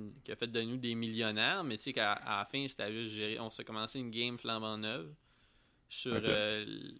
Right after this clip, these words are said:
Speaker 1: la ferme, euh, les Boys Farm. Puis, euh,
Speaker 2: Ah.
Speaker 1: ouais, c'est, c'est vraiment bien, man. On, on, on a joué cinq heures, man, euh, à peu près, euh,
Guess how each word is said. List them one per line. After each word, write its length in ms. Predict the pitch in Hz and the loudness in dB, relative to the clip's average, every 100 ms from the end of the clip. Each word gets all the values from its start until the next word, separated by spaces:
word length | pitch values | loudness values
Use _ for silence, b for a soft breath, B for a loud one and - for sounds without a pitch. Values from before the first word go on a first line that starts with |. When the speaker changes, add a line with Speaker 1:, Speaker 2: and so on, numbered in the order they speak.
| - | -14
Speaker 1:
la 200 | 131 110 | -2 2
ferme, 360 | 107 - 127 127 | 2 2 2 2
euh, 220 | 117 110 | 0 -2
les 240 | 110 113 117 | 0 2 2
Boys 400 | 120 123 120 110 | 2 2 2 0
Farm. 580 | - 117 117 135 156 151 _ b b b b b _ | -2 0 0 0 -6 -12 _ b b b b b _
Puis, 280 | - 120 113 | -6 0 4
euh, 580 | 107 107 104 101 101 104 - - | 4 6 6 6 2 -4 -8 -8
Speaker 2:
Ah. 60 | - | -2
Speaker 1:
ouais, 100 | 214 | 0
c'est, 160 | - 110 | 0 0
c'est 160 | 123 | -2
vraiment 400 | 107 113 139 139 | 0 0 0 0
bien, 220 | 113 123 | 0 -2
man. 180 | 156 143 | -2 -4
On, 40 | 131 | -4
on, 520 | 104 104 107 101 104 | -6 -6 -6 -6 -6
on 40 | 104 | -4
a 100 | 107 | -4
joué 180 | 120 135 | -2 0
cinq 400 | - 156 139 156 | 2 4 4 4
heures, 260 | 165 139 | 2 2
man, 260 | 120 127 120 | 0 -2 -2
euh, 420 | 104 104 101 98 | -2 -4 -6 -8
à 40 | 98 | -10
peu 120 | - | -10
près, 160 | 110 120 | -6 -2
euh, 400 | 123 117 104 101 | 2 2 0 -4